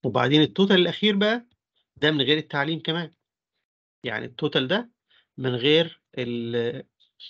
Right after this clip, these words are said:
الماينورتي كلاسيفيكيشن، وبعدين في توتال تحت تاني جدول صغير اهو، ده من غير التعليم كمان، يعني الجندر مع الجوب فقط لا غير. يبقى دي الفكرة بتاعة الكروس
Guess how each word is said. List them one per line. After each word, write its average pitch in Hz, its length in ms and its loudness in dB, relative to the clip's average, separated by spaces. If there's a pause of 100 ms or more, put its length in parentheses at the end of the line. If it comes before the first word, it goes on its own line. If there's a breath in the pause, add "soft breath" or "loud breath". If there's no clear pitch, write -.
(140)
الماينورتي 131 520 0
كلاسيفيكيشن، 127 760 -2
وبعدين 113 260 -2
في 156 180 0
توتال 160 360 0
تحت 151 220 -2
تاني 165 180 4
جدول 160 280 2
صغير 180 280 2
اهو، 254 180 2 (360 loud breath)
ده 131 100 2
من 123 100 2
غير 156 140 4
التعليم 131 400 -2
كمان، 117 340 -12
يعني 117 220 -4
الجندر 151 420 -2
مع 131 380 -2
الجوب 131 420 -4
فقط - 460 -8 (180)
لا 107 120 -8
غير. - 300 -18 (720 loud breath)
يبقى 127 220 0
دي 196 280 0
الفكرة 156 520 -4 (320)
بتاعة 135 540 -4
الكروس - 680 -4